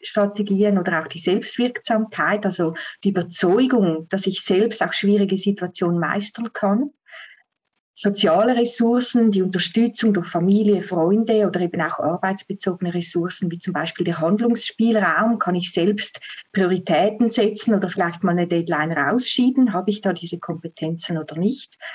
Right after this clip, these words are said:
Oder aber auch die Anerkennung durch Vorgesetzte. Also wenn ich da immer wieder Lob und Wertschätzung erhalte, dann bin ich sicher widerstandsfähiger,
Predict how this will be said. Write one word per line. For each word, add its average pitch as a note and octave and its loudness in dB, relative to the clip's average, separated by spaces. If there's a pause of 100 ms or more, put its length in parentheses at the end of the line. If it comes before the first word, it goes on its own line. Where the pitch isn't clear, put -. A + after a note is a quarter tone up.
(500)
Oder F3+ 0
aber F3 2
auch E3+ -4
die - -2
Anerkennung E3+ -2
durch E3+ -4
Vorgesetzte. - -6
Also D3 -6
wenn E3+ -2
ich E3+ -6
da F3 2
immer F#3+ 2
wieder F#3+ 2
Lob F#3+ 2
und F3 -2
Wertschätzung G3+ 0
erhalte, G3 0
dann F3 -2
bin F3 -2
ich - -6
sicher G3+ -4
widerstandsfähiger, D#3 -4